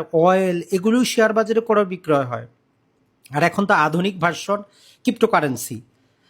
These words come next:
তো normally ক্রিপ্টোকারেন্সি আমরা কি সেটাই বুঝি না, আর সেটাতে বিনিয়োগটা বুঝবোটা কি? normally ক্রিপ্টোকারেন্সি একটা প্রোগ্রা-, কম্পিউটার প্রোগ্রাম বলতে পারেন, এর মাধ্যমে টাকা লেনদেন করা হয়, মূল কথা হচ্ছে এটা।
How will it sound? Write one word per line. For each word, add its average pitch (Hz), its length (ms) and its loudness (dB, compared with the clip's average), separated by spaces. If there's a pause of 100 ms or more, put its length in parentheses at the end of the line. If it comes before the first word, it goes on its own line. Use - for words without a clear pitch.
তো 170 80 2
normally 202 440 4
ক্রিপ্টোকারেন্সি 226 680 0
আমরা 208 180 2
কি 220 160 -4
সেটাই 190 340 0
বুঝি 190 300 -2
না, 196 140 0
আর 175 60 0
সেটাতে 160 360 -4
বিনিয়োগটা 156 440 -2
বুঝবোটা 123 480 -6
কি? 104 200 -16 (380)
normally 156 760 0 (500)
ক্রিপ্টোকারেন্সি 156 680 -2
একটা 170 140 -4
প্রোগ্রা-, 143 500 -2
কম্পিউটার 131 480 -2
প্রোগ্রাম 143 380 -2
বলতে 143 260 -2
পারেন, 135 320 -6
এর 151 200 -2
মাধ্যমে 156 340 -2
টাকা 156 240 -2
লেনদেন 113 420 -6
করা 107 240 -6
হয়, 107 140 -8
মূল 156 220 0
কথা 156 260 -2
হচ্ছে 135 300 -4
এটা। 113 200 -12